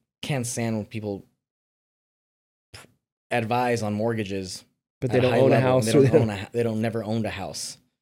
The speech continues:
Speaker 1: It's kind of whatever.
Speaker 2: Mm-hmm.
Speaker 1: So, yeah, I practice what I preach, and I, I see these people, my own customers, buying Airbnbs,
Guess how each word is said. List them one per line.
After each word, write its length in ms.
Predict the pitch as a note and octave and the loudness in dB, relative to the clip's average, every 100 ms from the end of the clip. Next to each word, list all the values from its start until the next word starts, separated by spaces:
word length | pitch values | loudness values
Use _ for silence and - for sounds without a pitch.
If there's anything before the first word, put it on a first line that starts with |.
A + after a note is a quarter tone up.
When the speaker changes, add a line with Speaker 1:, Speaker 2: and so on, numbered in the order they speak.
| _ _ _ _ | _ _ _ _
Speaker 1:
It's 100 | - | -14
kind 180 | - B2+ F2 | -6 -4 -4
of 60 | - - - | -10 -18 -18
whatever. 420 | - G#2 F#2 F2 F#2+ - - | -6 -4 -4 -6 -12 -18 -4
Speaker 2:
Mm-hmm. 220 | B2+ B2+ F#3+ - _ _ _ | -2 0 -2 -6 _ _ _
Speaker 1:
So, 140 | - B2+ | -2 2
yeah, 240 | B2 D#3 | 4 4
I 80 | A2 | 4
practice 340 | A#2+ C3 B2+ | 0 -4 -4
what 100 | B2 | -2
I 60 | A#2+ | -2
preach, 280 | A#2 A#2 - | -2 -4 -4
and 80 | G#2 | -2
I, 240 | G#2 G#2 - _ _ - | -2 -4 -10 _ _ -10
I 100 | G#2+ | -8
see 180 | A2 B2 | -6 -4
these 160 | A2 | -4
people, 400 | A2+ A2 A2+ A2+ A2+ _ _ _ | -4 -8 -6 -10 -10 _ _ _
my 160 | A2+ G#2+ | -6 -2
own 180 | G#2+ A2+ | -2 -2
customers, 440 | B2+ A2 B2 A#2+ | -4 -4 -4 -6
buying 400 | A2+ A2 G2+ A2 | -6 -4 -2 -2
Airbnbs, 800 | F2+ G#2 G#2 A2+ A2 G#2 C3 - | -4 -6 -6 -6 -6 -6 -6 -10